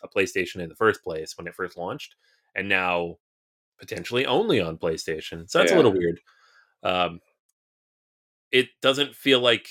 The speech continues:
Speaker 1: it really goes toe-to-toe with Activision, though, when you have, like, Call of Duty and World of Warcraft and Overwatch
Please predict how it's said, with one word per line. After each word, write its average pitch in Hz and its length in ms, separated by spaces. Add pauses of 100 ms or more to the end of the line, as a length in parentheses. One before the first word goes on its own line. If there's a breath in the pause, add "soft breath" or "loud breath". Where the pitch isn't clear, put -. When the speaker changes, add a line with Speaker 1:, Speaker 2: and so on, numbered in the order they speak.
Speaker 1:
it 107 200
really 104 300
goes 98 320
toe-to-toe 92 520
with 87 140
Activision, 90 600
though, 87 140
when 87 80
you 87 100
have, 87 140
like, 87 240
Call 101 280
of 92 100
Duty 92 480
and 87 240
World 90 180
of 85 100
Warcraft 90 760
and 87 280
Overwatch 90 800